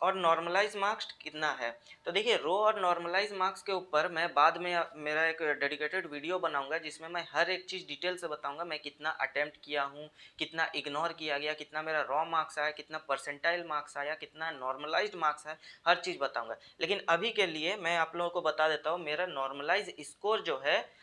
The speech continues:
वो, सॉरी, परसेंटाइल स्कोर जो है वो मेरा हंड्रेड परसेंट है। मतलब जो मेरा शिफ्ट हुआ था उसमें मैं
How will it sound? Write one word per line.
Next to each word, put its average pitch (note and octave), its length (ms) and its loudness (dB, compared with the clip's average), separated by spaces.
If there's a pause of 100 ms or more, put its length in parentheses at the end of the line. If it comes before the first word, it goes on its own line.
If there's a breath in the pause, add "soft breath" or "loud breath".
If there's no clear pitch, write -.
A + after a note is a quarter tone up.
(180 loud breath)
वो, F3+ 400 0 (540)
सॉरी, D3 200 4
परसेंटाइल F3+ 760 4
स्कोर E3 320 -2
जो D3 160 -2
है F3 240 2
वो D#3+ 260 0
मेरा D#3+ 240 0
हंड्रेड E3+ 520 2
परसेंट A#2+ 500 -4
है। A#2 180 -8 (300 soft breath)
मतलब G#3 520 2
जो F3+ 240 -4
मेरा F#3+ 200 0
शिफ्ट A#3+ 440 -4
हुआ C#3+ 180 2
था F3 380 -2 (120)
उसमें E3 360 -6
मैं E3+ 300 -4